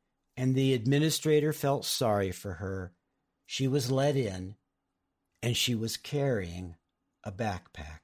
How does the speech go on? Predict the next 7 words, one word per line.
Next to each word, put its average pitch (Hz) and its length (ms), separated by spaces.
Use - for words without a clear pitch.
Many 190 360
people 120 640
worked 139 380
hard 101 640
to 117 100
protect 123 540
Nancy, 98 580